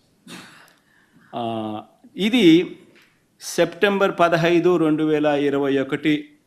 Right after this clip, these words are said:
వచ్చిన తర్వాత, సెప్టెంబర్ పదహైదు, రెండు వేల ఇరవై ఒకటి మనకు సెకీ నుంచి లేఖ వచ్చిన తర్వాత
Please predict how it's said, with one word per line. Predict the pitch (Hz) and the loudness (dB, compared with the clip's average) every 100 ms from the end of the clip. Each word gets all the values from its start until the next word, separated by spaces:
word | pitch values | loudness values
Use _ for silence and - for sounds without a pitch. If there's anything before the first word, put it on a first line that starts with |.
| - | -10
వచ్చిన | 127 127 143 127 | -8 -6 -4 -4
తర్వాత, | 123 107 117 143 139 214 202 - - | -4 -4 0 -2 -2 -6 -6 -10 -20
సెప్టెంబర్ | - 143 - 143 139 135 127 - - _ - | -10 -10 -6 -4 -2 -2 -4 -8 -20 _ -6
పదహైదు, | 120 127 131 127 127 165 - - _ _ _ - | -4 -4 -4 -4 -4 -6 -8 -20 _ _ _ -4
రెండు | 135 139 | 0 2
వేల | 147 147 | 4 4
ఇరవై | 143 135 131 131 123 | 2 2 2 0 0
ఒకటి | 120 123 127 131 - _ _ _ _ - | -2 -4 -6 -8 -10 _ _ _ _ -6
మనకు | 139 135 139 143 156 | 0 0 0 -2 -4
సెకీ | - 135 127 143 | -4 -6 -4 -4
నుంచి | 135 131 135 | -4 -4 -4
లేఖ | 117 123 123 | -4 -4 -6
వచ్చిన | 120 117 117 | -8 -8 -10
తర్వాత | 107 107 101 110 113 - 254 | -10 -10 -8 -6 -6 -6 -8